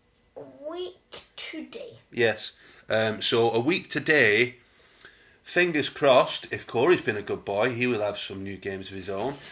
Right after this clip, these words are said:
Speaker 2: And if
Speaker 1: Twenty nineteen
Speaker 2: I've been a
Speaker 1: Assassin's
Speaker 2: good,
Speaker 1: Creed Odyssey!
Speaker 2: and if I've been a good boy,
Speaker 1: Which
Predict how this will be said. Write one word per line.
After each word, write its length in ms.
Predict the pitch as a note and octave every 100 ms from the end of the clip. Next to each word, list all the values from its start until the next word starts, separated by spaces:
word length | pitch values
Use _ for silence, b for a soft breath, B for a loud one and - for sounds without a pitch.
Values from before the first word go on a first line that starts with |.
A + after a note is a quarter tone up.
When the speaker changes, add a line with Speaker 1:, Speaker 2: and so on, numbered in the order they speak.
| B
Speaker 2:
And 140 | - G#4
if 140 | G#4
Speaker 1:
Twenty 20 |
nineteen 380 | D#3+ - F4+ G4
Speaker 2:
I've 80 | G#4
been 100 | E4
a 40 |
Speaker 1:
Assassin's 120 | G#4 - A#2+
Speaker 2:
good, 40 |
Speaker 1:
Creed 160 | G#4 G4
Odyssey! 640 | G#4 F4+ F4+ F4 D#4 B3
Speaker 2:
and 100 | B2+
if 120 | A#2+
I've 240 | C3+ E3 E3+
been 120 | D#3
a 40 | G#2
good 260 | A2+ G2+
boy, 320 | G#2 F#2+ A2+
Speaker 1:
Which 80 | C3